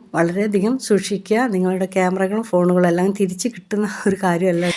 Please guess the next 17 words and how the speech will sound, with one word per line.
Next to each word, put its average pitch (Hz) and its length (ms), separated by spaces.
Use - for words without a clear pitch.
അപ്പോൾ 330 160
നിങ്ങൾക്ക് 196 340
ഈ 190 40
വീഡിയോ 220 360
ഇഷ്ടമായാൽ 208 520
ലൈക്ക് 226 320
ചെയ്യാനും 208 400
സബ്സ്ക്രൈബ് 208 480
ചെയ്യാനും 202 500
മറക്കരുത് 202 560
ട്ടോ. 170 180
അപ്പോൾ 240 180
വേറെ 254 320
നല്ലൊരു 233 560
വീഡിയോസുമായി 208 600
വരാം. 185 420
അതുവരേക്കും 190 480